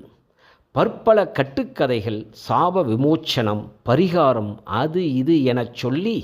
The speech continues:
பலன் பெறும் சுயநல கூட்டமும் இங்கு இருக்கத்தான் செய்யும். ஊழ் என்பது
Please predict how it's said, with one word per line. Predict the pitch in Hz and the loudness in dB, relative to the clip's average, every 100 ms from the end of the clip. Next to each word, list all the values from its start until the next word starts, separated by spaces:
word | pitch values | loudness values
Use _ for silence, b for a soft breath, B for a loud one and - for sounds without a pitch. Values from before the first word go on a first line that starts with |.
| - _ b b b b b 95 | -10 _ b b b b b -4
பலன் | 107 131 175 180 | 2 4 4 2
பெறும் | 139 143 139 131 127 - - | 0 0 2 -2 -6 -14 -14
சுயநல | - 131 175 175 147 - | 0 2 2 2 0 -2
கூட்டமும் | - 139 - 131 120 113 - - - | -4 -2 2 4 4 0 -6 -10 -2
இங்கு | 135 120 120 | 0 2 2
இருக்கத்தான் | 110 131 131 135 - 160 156 | 2 0 0 -2 2 0 0
செய்யும். | - 113 113 127 170 214 - - _ _ b b b b b b b b b 156 | -2 -2 0 0 -2 -8 -8 -10 _ _ b b b b b b b b b 4
ஊழ் | 214 277 226 | 4 4 4
என்பது | 196 196 185 | 2 4 2